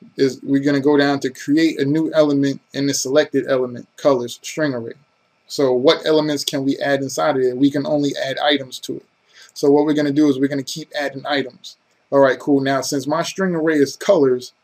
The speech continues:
all of my items are gonna be colors. And you could do whatever you want. Like, you could do countries, and then you could name all of the different countries, or you could do numbers and name all of the numbers if you want, or all of the favorite shows. Whatever you wanna do,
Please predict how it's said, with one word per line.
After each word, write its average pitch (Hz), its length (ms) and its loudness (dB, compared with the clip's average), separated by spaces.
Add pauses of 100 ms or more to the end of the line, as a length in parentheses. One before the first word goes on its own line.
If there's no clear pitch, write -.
(240)
all 160 240 6
of 151 100 0
my 156 240 0
items 135 640 -2
are 131 100 0
gonna 139 180 0
be 135 120 0
colors. 135 440 2
And 160 140 -2
you 233 80 2
could 190 160 -4
do 180 140 0
whatever 165 280 4
you 151 160 0
want. 160 300 0
Like, 127 120 -6
you 143 60 2
could 147 140 -2
do 135 120 0
countries, 147 680 -2 (440)
and 131 140 -6
then 135 140 2
you 143 80 2
could 139 100 -2
name 147 300 0
all 143 200 2
of 135 100 2
the 135 40 -14
different 139 300 -2
countries, 143 400 -2
or - 20 -4
you 139 140 4
could 135 120 -4
do 135 140 2
numbers 139 480 2
and 127 80 -12
name 139 260 -2
all 135 140 0
of 127 60 -4
the 127 60 -10
numbers 139 360 -2
if 135 140 -4
you 135 100 -4
want, 139 240 -4
or 123 80 -2
all 139 240 0
of 135 60 2
the 127 60 -4
favorite 135 380 -4
shows. 135 360 0 (160)
Whatever 190 280 4
you 185 160 2
wanna 180 200 0
do, 156 300 0